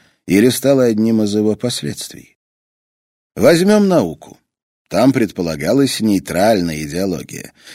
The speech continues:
идеал прогресса, общий как для либералов, так и для социалистов. Менялось только представление о том, как управлять этим прогрессом, в пользу кого. Превосходный пример — манифест Коммунистической партии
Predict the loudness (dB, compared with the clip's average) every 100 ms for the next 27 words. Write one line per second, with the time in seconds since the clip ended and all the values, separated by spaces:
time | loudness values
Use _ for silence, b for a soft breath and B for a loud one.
0 | B 0 2 4 4 2 -2 -4 -2 0
1 | -2 -4 -10 -12 B -2 -2 0 -4 -4
2 | -4 -6 -6 -6 -6 -8 -4 0 0 -2
3 | -4 -6 -6 -6 -6 -8 -6 -2 -2 -4
4 | -8 -14 -20 -20 _ _ _ 0 4 6
5 | 4 2 0 -2 -2 -4 -4 -4 -2 0
6 | 2 2 0 0 0 0 -4 -4 -6 -2
7 | 0 0 -2 -4 -10 -12 -10 -8 -6 -6
8 | -8 -8 -10 -10 B -16 -2 0 2 -2
9 | 0 0 2 0 -2 -10 b -8 -2 -2
10 | -2 -6 -6 -6 -4 0 0 2 0 -2
11 | -4 -8 -6 -2 -2 -2 -2 -4 -4 -8
12 | -10 -4 -6 -2 0 0